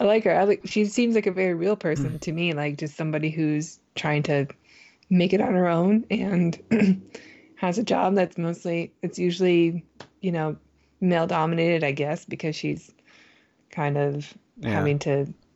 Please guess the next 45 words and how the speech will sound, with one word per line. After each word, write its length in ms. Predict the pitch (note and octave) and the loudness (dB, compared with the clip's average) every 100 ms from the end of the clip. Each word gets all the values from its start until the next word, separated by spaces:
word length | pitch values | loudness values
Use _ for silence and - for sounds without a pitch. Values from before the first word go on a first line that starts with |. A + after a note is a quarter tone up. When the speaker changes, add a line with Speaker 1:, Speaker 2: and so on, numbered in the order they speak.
| _ | _
Speaker 1:
always 240 | - D#3 D3+ | 0 0 2
justify 420 | D#3 D#3 E3+ C#3+ | -2 -2 -2 0
why 220 | D3+ D3 | 0 -2
she's 220 | D3 D#3 D#3+ | -2 -4 -2
there 320 | D#3+ D#3 F#3 - - E3 | -2 -2 -4 -8 -10 -4
as 180 | E3 | -2
a 60 | E3 | -2
woman. 440 | E3 D3+ F3 G#3+ - | -2 -2 0 -2 -2
Speaker 2:
Although 240 | D3 D3+ - | 0 0 0
this, 200 | F3+ F#3+ | -2 0
this, 240 | - E3 | 2 2
Speaker 1:
And 100 | D#3 | 2
Speaker 2:
this 160 | E3 F3 | 0 -2
is 100 | F3+ | 0
definitely 360 | F#3 F3 - C#3+ | 0 -2 -2 -2
a 60 | |
job 320 | A#2+ A#2+ B2+ | 0 0 0
that's 180 | B2+ - | -2 -4
changed 460 | - B2 A#2+ B2+ B2 | -2 0 0 0 0
over 160 | A2 | -2
time, 300 | A2 A#2+ A2+ | -2 0 2
though, 100 | B2 | 0
'cause 180 | B2+ B2 | 0 0
I, 100 | B2+ | 2
I 200 | C3+ B2+ | 2 2
would 140 | C3 A#2 | 2 2
never 280 | A#2 A2+ | 2 2
in 60 | A2+ | 2
a 60 | G#2+ | 2
million 260 | G#2+ G#2 | 2 2
years 220 | G#2 G#2 | 0 0
think 280 | - A2 G2+ | -2 -4 -4
of 100 | G#2 | -4
this 200 | G#2 G#2 | -4 -2
as 80 | G#2 | -2
a 80 | G2+ | 0
male 420 | G#2 G#2 G2 F#2+ _ _ _ | 0 0 -2 -4 _ _ _
specific 520 | - A2+ - G#2+ G#2+ | -10 -6 -4 -4 -6
job 380 | - G2 E2 D2+ - _ _ _ _ _ - | -2 0 0 -4 -10 _ _ _ _ _ -6
that 120 | G#2+ | -2
she's 160 | A#2 | -2
got 160 | G2+ G#2 | -2 -2
in 80 | G2 | -2
this 160 | F#2 | -4
movie. 280 | G2 D2+ - | -4 -6 -6